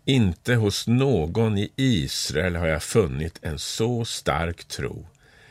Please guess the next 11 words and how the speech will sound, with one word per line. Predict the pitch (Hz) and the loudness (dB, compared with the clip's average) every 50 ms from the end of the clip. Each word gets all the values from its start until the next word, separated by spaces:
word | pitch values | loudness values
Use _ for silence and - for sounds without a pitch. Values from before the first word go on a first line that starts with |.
| - - _ - | -20 -20 _ 0
Jag | - 107 104 104 | 2 2 4 4
säger | - - 117 110 113 117 117 117 110 110 | 2 4 4 4 4 4 2 2 2 4
er | 110 107 | 4 4
att | 101 98 - - | 2 0 2 2
många | 107 120 123 117 107 104 107 107 | 4 4 4 4 2 2 0 -2
ska | - - - 110 | -2 0 -2 -2
komma | 104 - - - 117 87 67 123 67 64 64 | -2 -2 -4 -2 -2 -2 -2 -2 -4 -6 -6
från | - - 76 76 - _ - | -6 -6 -8 -8 -8 _ -2
öster | 127 123 117 - - - - - - 117 120 - - | 0 0 0 -2 -6 -10 -10 -4 -2 -2 -2 0 0
och | 127 107 82 | -2 -2 -2
väster | 65 62 - - - - - - - 64 60 - | -2 -4 -6 -6 -8 -10 -10 -6 -6 -6 -6 -6